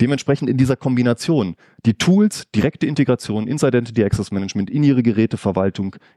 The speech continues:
in Ihre Datenschutzeinstellungen mit, mit Purview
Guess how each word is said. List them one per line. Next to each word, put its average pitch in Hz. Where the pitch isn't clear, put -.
in 143
Ihre 101
Datenschutzeinstellungen 123
mit, -
mit 104
Purview 127